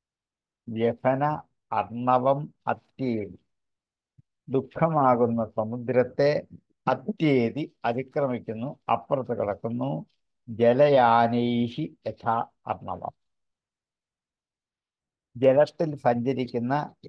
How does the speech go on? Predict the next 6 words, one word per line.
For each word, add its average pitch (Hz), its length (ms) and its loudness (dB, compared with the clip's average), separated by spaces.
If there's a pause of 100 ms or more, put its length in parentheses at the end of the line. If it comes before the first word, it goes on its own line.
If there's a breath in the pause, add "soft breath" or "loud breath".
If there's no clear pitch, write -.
(600)
വാഹനങ്ങളോടുകൂടി 123 1700 -2 (640)
സമുദ്രം 135 640 2
കടക്കുന്നത് 117 840 -2
പോലെ, 104 520 -2 (1600)
സമുദ്രത്തെ 139 640 2
മറികടക്കാൻ 127 920 0